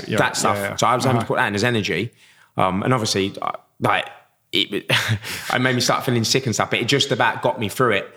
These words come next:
Speaker 1: Uh-huh.
Speaker 2: And I remember when I broke that record, I was laying on the gym mat after,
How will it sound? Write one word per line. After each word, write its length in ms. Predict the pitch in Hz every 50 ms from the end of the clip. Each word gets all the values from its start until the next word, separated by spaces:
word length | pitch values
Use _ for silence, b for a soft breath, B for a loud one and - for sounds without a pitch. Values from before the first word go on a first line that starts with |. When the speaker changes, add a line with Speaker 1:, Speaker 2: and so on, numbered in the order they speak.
| B -
Speaker 1:
Uh-huh. 280 | 117 107 110 104 101 -
Speaker 2:
And 140 | - 110 110
I 80 | 113 117
remember 400 | 123 135 147 160 160 143 117 113
when 220 | 104 120 131 143
I 140 | 156 151 151
broke 340 | 147 151 139 139 131 131 -
that 240 | - 131 127 - -
record, 560 | 120 117 107 - - 92 87 87 - 80 - - - _ _ _ _ _ _ _ -
I 140 | 98 95 92
was 160 | 98 90 98
laying 320 | 110 113 120 120 120 117
on 80 | 117 113
the 80 | 113
gym 260 | 107 - 117 113 110 107
mat 160 | 107 107 -
after, 540 | 104 101 101 98 - - - - - 113